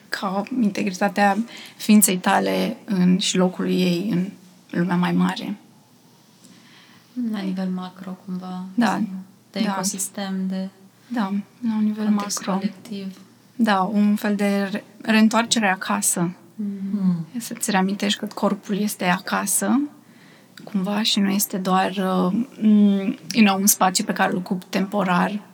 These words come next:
Speaker 1: și care este locul de desfășurare a minții
Speaker 3: Mhm.
Speaker 1: sau a identității noastre, sau cine credem noi că suntem, și cumva,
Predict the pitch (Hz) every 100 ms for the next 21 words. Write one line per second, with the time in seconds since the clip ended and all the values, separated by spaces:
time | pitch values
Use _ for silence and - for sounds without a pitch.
0 | - - - 190 190 185 180 - 180 180
1 | 190 185 202 - 185 202 180 175 175 185
2 | 190 - 208 190 196 - - - - -
3 | 170 156 156 147 - 180 175 214 - 214
4 | - 180 - 190 196 202 196 - 190 190
5 | 190 185 190 202 202 - 190 202 214 240
6 | 247 _ - - - - - - 185 180
7 | 214